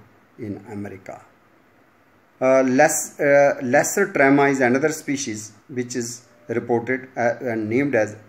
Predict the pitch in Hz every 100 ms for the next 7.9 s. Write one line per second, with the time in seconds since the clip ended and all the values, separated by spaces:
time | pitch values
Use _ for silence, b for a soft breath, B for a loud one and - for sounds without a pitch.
0 | - 131 131 135 131 - 139 135 117 104
1 | 95 - - _ _ _ _ _ _ _
2 | - 127 139 139 156 139 131 120 - _
3 | 127 127 135 127 120 117 127 131 135 123
4 | - 127 120 120 110 110 117 B B B
5 | _ 107 104 101 131 - 123 120 120 -
6 | _ _ _ _ - 117 123 117 117 117
7 | 110 - 117 113 123 120 117 113 113